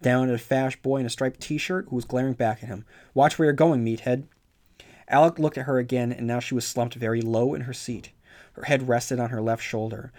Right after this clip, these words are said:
Her legs hung lewdly open. There were thick strings of blood, dried and crusted, running from her nostrils, bracketing her thin-lipped mouth.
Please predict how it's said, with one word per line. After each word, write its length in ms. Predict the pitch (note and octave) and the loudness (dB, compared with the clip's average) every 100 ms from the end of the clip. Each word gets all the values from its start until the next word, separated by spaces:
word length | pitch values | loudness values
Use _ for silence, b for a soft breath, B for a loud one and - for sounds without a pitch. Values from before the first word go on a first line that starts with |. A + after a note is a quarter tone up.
| B | B
Her 160 | - B2+ | 0 2
legs 320 | A#2+ B2+ C3+ | 4 2 -2
hung 360 | - B2+ B2 A2 | -8 -4 -2 -2
lewdly 420 | A2+ C3 B2+ B2+ - | 0 2 2 0 0
open. 480 | A2+ G#2+ G2 A#2 - B B B | -4 -4 -10 -12 -18 B B B
There 80 | A#2 | -2
were 80 | |
thick 320 | A2+ - D#3 - | -2 -4 -6 -6
strings 360 | - C#3 C3 | -2 -2 -2
of 140 | A2+ - | -6 -4
blood, 440 | A#2+ A#2+ G2 G2+ | 2 2 0 -6
dried 400 | A2 G#2+ B2 C3 | -4 0 2 0
and 120 | A#2+ | -2
crusted, 480 | - B2 A#2 A2+ G#2+ | -4 -6 -4 -8 -4
running 300 | A2 A#2 A#2 | -2 -2 -2
from 180 | - A#2+ | -6 -8
her 120 | A#2 | -6
nostrils, 600 | G#2+ G#2+ - G2 F2+ A#2 | -4 -4 -6 -10 -10 -10
bracketing 580 | G#2 A2 A2 - B2 A#2 | -8 -2 0 0 -4 -4
her 120 | A#2 | -8
thin-lipped 640 | - B2 A#2 A#2 A2+ - | -8 -4 -2 -2 -4 -6
mouth. 440 | G#2 G#2+ G2 - | -6 -4 -4 -8